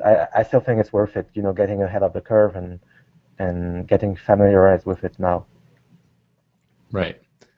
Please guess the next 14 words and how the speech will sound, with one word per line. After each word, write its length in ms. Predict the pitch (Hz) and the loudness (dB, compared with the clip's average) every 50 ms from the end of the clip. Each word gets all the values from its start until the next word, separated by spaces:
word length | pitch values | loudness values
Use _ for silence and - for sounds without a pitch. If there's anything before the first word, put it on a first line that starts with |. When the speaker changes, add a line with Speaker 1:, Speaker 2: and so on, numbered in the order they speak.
| _ _ _ _ _ _ _ _ _ _ _ _ _ _ _ - | _ _ _ _ _ _ _ _ _ _ _ _ _ _ _ -8
Speaker 2:
And 140 | - 107 117 | -4 0 0
the 60 | 104 | 0
best 300 | 87 - 101 98 - - | 0 0 -2 -2 -2 -2
way 120 | 107 104 101 | 0 0 2
to 120 | 92 92 | 2 0
do 180 | 85 101 117 135 | 0 0 0 0
that 200 | 113 82 82 85 | 2 0 0 -2
is 160 | 87 82 87 | -4 -4 -2
your 160 | 90 90 - - | -2 -2 -2 -2
upcoming 520 | 95 - - - - 107 110 107 107 101 | -6 -6 -6 -4 -2 0 0 0 0 -2
ebook. 480 | - 104 120 120 - - - - - - _ _ _ _ _ _ _ _ _ _ _ _ _ - | -2 -2 -2 -2 -4 -6 -6 -8 -20 -20 _ _ _ _ _ _ _ _ _ _ _ _ _ -12
Speaker 1:
<laughs> 100 | - - - - - - _ - - _ - | -8 -6 -6 -6 -8 -12 _ -20 -20 _ 0
Yeah. 200 | - 120 113 - - - - _ _ _ _ _ _ _ _ - | 2 2 2 2 0 -10 -16 _ _ _ _ _ _ _ _ 0
Speaker 2:
Yeah. 380 | - 127 104 90 - - - | 0 0 0 0 -2 -2 -2